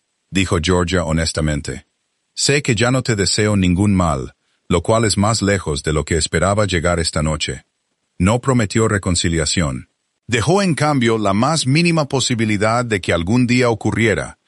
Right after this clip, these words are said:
si el arrepentimiento alguna vez demostraba ser más que palabras. Leonard estableció en los meses siguientes el fondo de caridad que su madre siempre había deseado,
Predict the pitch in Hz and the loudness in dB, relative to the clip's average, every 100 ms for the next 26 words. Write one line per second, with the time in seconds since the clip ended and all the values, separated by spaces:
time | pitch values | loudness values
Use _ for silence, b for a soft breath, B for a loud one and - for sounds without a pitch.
0 | _ _ - 123 101 95 92 90 90 90 | _ _ -2 0 2 2 0 -2 -2 0
1 | 92 135 143 143 135 - _ - 95 95 | 0 2 0 0 -2 -6 _ -4 -2 2
2 | 160 151 147 127 117 95 - 120 117 110 | 2 2 0 2 0 0 -2 0 0 0
3 | - 113 98 98 110 - 110 98 87 80 | 0 0 2 0 0 -2 -2 -2 0 0
4 | 67 - - - _ _ _ - 123 156 | -2 -8 -10 -12 _ _ _ -2 0 2
5 | 156 156 135 _ _ 110 104 123 117 107 | 0 -2 -6 _ _ -4 -2 0 0 0
6 | 160 175 165 104 95 127 135 - 110 110 | 2 2 0 0 0 0 0 -2 0 0
7 | 113 104 110 - _ _ _ - 107 - | 0 0 -2 -4 _ _ _ -2 0 0
8 | 160 175 165 139 120 98 92 110 123 - | 0 2 2 0 0 0 0 0 0 -2
9 | 104 101 92 120 127 123 - 135 147 135 | -2 0 0 0 0 0 0 0 0 0
10 | 135 104 110 104 95 - 85 71 64 | 0 0 0 0 0 0 -2 -2 -8